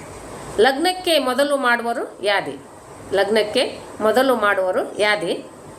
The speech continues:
ರಾಯರ ಹೆಸರು ಹೇಳುವೆನು ಬಿಡಿರಿ ಹಾದಿ. ರಾಯರ ಹೆಸರು ಹೇಳುವೆನು ಬಿಡಿರಿ ಹಾದಿ. ಐದನೆಯದು,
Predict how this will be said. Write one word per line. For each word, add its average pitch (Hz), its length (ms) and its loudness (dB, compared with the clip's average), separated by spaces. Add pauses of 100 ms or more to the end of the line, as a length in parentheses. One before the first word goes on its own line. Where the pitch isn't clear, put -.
(140)
ರಾಯರ 311 380 2
ಹೆಸರು 269 400 -2
ಹೇಳುವೆನು 247 760 -2
ಬಿಡಿರಿ 202 340 2
ಹಾದಿ. 160 420 0 (520)
ರಾಯರ 190 300 2 (100)
ಹೆಸರು 208 340 0
ಹೇಳುವೆನು 214 460 0 (380)
ಬಿಡಿರಿ 208 400 4
ಹಾದಿ. 143 460 0 (1600)
ಐದನೆಯದು, 247 640 2